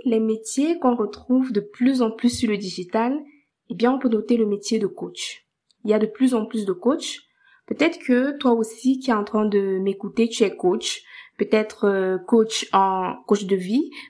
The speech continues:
peut-être coach en perte de poids ou peu importe.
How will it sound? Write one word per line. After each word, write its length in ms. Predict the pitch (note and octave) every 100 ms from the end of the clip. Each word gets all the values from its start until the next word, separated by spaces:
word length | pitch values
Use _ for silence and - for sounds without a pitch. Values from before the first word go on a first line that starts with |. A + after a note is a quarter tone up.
| -
peut-être 440 | G3+ A3+ A3 - _ _ _
coach 420 | C4 A#3+ A#3+ - -
en 220 | G3 G3
perte 300 | G3 G#3+ G#3
de 80 | F#3+
poids 460 | - A#3 C#4+ E4 -
ou 340 | A3 A3 G#3 - -
peu 100 | G#3+
importe. 600 | F#3 F3 C4+ - - -